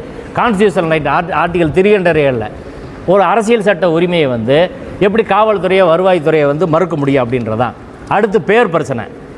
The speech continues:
பேரை வந்து சிக்கந்தர் மலைன்னு மாத்துறதுக்கு முயற்சி பண்றாங்க அப்படின்னு வந்து இவங்க சொல்றாங்க. பாஜக, ஆர் எஸ் எஸ் வந்து ரெண்டு விஷயம் சொல்றாங்க. ஆடு கோழி பலியிடுறது, இந்த தர்கா ஆக்கிரமிச்சிட்டாங்க,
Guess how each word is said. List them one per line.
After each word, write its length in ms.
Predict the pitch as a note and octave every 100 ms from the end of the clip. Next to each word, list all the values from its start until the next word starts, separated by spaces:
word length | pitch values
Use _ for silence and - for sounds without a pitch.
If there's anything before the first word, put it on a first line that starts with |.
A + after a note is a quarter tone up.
| - -
பேரை 320 | G3+ A#3+ G3
வந்து 440 | D3 B2 B2 B2+ - - -
சிக்கந்தர் 540 | - G3+ G3 B3 A3+ F#3+
மலைன்னு 280 | F3 F#3 A3
மாத்துறதுக்கு 380 | E3 F#3 F#3 D#3+
முயற்சி 280 | C#3+ D3 B2
பண்றாங்க 540 | B2 A2+ A2 G#2 A2 A2 B2
அப்படின்னு 240 | C3+ E3+
வந்து 320 | E3 C#3+ C#3
இவங்க 240 | B2 A2+ C3
சொல்றாங்க. 320 | C#3 A2+ G#2 - - - - - -
பாஜக, 360 | E3 E3 E3+
ஆர் 260 | D3+ C#3+ D3+
எஸ் 140 | C#3
எஸ் 140 | C#3+ C3
வந்து 220 | C3 E3+
ரெண்டு 240 | D#3+ E3+
விஷயம் 280 | F3 D#3+ F#3
சொல்றாங்க. 420 | D3 B2+ A#2+ G#2+ G#2 - - - -
ஆடு 320 | B2+ F3 E3+
கோழி 300 | D#3 D#3 C#3 B2+
பலியிடுறது, 600 | C#3+ D3 A#2+ B2 E3+ C#4 - - - - - - - - -
இந்த 160 | D#3 D#3
தர்கா 280 | D#3 E3 F#3+
ஆக்கிரமிச்சிட்டாங்க, 880 | E3+ E3 E3+ D3+ B2 B2+ B2+ E3+